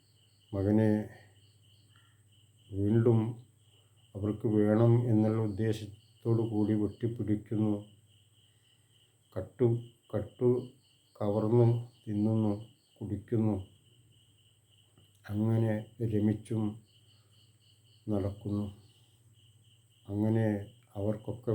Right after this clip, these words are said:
വേണ്ടത് ഞാൻ കൊടുത്തിരുന്നാൽ, ഇപ്രകാരം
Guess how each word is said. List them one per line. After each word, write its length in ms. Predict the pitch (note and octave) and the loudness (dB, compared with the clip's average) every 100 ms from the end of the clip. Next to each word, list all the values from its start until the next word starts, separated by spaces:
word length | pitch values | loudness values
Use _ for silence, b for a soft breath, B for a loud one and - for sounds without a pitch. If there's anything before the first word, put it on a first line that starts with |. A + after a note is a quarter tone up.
| G#2 | 0
വേണ്ടത് 420 | G2+ G#2+ A2 A2 G#2+ | 0 2 2 0 -2
ഞാൻ 160 | G#2 G#2+ G#2 | -2 -4 -6
കൊടുത്തിരുന്നാൽ, 840 | A#2 G#2+ G2 - A#2 A2+ G2+ G#2 F#2+ F#2 - _ _ b b b b b _ _ _ _ - | -8 -10 -12 -10 -8 -4 -2 -2 -2 -6 -16 _ _ b b b b b _ _ _ _ -8
ഇപ്രകാരം 680 | A2+ A#2 A#2 A#2 A#2+ A#2 A#2+ | -8 0 4 6 6 6 6